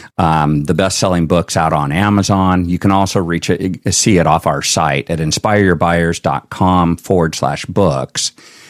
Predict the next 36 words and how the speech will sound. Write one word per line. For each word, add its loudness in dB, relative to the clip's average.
And, 2
uh, 0
so 0
that, 0
that's -2
a 0
lovely 2
place -2
to -4
start. 0
Uh, 2
if -6
you 4
wanna 2
connect -2
with -2
me, 4
th-, 0
you 2
can 0
do 2
that 2
off 0
of 0
expire 0
your 2
buyers 0
dot -4
com 2
or 4
on 2
LinkedIn. 2
I, -2
I'm 2
at -2
B 2